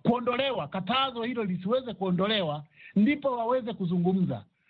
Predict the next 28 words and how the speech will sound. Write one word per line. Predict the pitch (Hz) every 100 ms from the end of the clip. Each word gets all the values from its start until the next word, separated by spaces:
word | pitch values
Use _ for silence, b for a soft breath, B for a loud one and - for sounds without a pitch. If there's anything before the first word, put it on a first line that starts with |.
| b
Utazungumzaje | 190 175 220 233 226 233 226 269 269 262
na | 233
mtu | 247 220 220
ambaye | 208 220
umemfunga | 214 196 196 180 233 240 208
mdomo, | 190 202 196 160 165
hawezi | - 175 202 180
kuzungumza? | 147 135 135 131 131
Kwa | 202
hiyo | 226
wana | 226 220 208
sababu, | 214 277 285 262 208 b b b b -
kususia | 226 - 247 254 185 285 285
kwao | - - 262 226 185
kuna | 190 175 170
sababu | 180 196 160
za | 147
msingi, | 135 - 160 120 92 - B B B
ikiwemo | 240 185 262 269 294 285 190 156 -
kiongozi | 208 208 254 240 220
wao | 226 247 220 196
kwamba | 202 220 214
yuko | 233 220
ndani. | 208 220 208 170 160 b b
Hata | - 240 247
wengine | 226 220 214 254 226
wana-, | 190 185 180 180
wamejiuliza, | 180 185 185 185 190 208 190 143